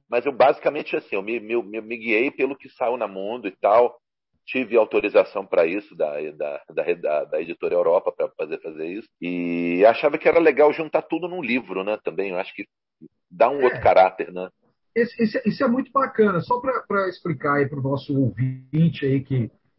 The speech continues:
Speaker 2: que ainda não, não teve oportunidade de ter o livro em mãos aí, né? O livro, ele, ele tem três, três, três blocos, assim, vamos dizer. O primeiro é um perfil super aprofundado, né,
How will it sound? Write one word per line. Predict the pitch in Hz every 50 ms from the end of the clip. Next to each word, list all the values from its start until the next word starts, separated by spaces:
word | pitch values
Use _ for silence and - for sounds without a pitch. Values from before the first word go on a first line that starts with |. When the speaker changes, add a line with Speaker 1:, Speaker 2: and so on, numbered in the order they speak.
| _ _
Speaker 2:
que | - 131
ainda | 139 139 151 151
não, | 156 156 151 135
não | 127 131 131 127
teve | 151 143 143
oportunidade | 151 - 151 135 127 151 143 139 127 123 123 123 - - - 131 131 127 123 113
de | 117 131 - -
ter | 131 131 139
o | 139
livro | 123 127 131 120 117 123
em | 120
mãos | 113 113 113 131 156 147 - 117
aí, | 110 120 156 190 190 - _ _ _ _ _ _ -
né? | - 123 151 165 160 156 - -
O | 165
livro, | 165 165 196 214 196 214 214
ele, | 214 214 226 233 226 220 - _
ele | - 208 220 220 208
tem | - - 262 247 -
três, | - 262 285 311 311 - - - - _ _
três, | - 226 254 285 269 214 - - - - - - - -
três | - 233 233 180 131
blocos, | 123 147 147 147 147 131 - - 110 101
assim, | - _ - 110
vamos | 101 110 107 107 107
dizer. | 120 113 - - _ _ _ _ _ _ _ _ _ -
O | - -
primeiro | - 220 214 180 180 185 190 185 170 139 123 - -
é | 139
um | 156 185 202
perfil | - - 208 196 180 - - - 170 175 196 208 202 185 170
super | - - - - 254 254 269 262 247 226 202
aprofundado, | 190 - - 196 170 - - 175 143 127 135 143 160 185 185 175 143 127 117
né, | 110 123 139 151 165 160